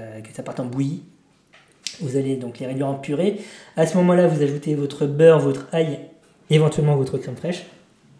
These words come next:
Vous allez bien amalgamer le tout et, euh, remettre tout, tout ça, euh, à feu doux, à feu très doux sur une casserole, euh,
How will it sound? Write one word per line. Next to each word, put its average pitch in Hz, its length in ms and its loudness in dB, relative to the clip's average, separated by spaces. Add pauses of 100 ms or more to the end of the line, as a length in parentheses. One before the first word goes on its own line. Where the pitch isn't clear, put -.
(760)
Vous 131 140 -8
allez 139 160 0
bien 190 260 4
amalgamer 160 500 4
le 143 140 0
tout 208 320 4
et, 185 260 6
euh, 139 160 0
remettre 160 400 -2 (160)
tout, 185 240 0 (240)
tout 165 120 -6
ça, 190 320 4 (100)
euh, 143 200 -4
à 127 60 -6
feu 143 200 -8
doux, 156 160 -4 (680)
à - 40 -20
feu 143 120 -6
très 156 160 -2
doux 175 140 2
sur 151 160 -4
une 139 60 -6
casserole, 147 440 -6
euh, 123 280 -6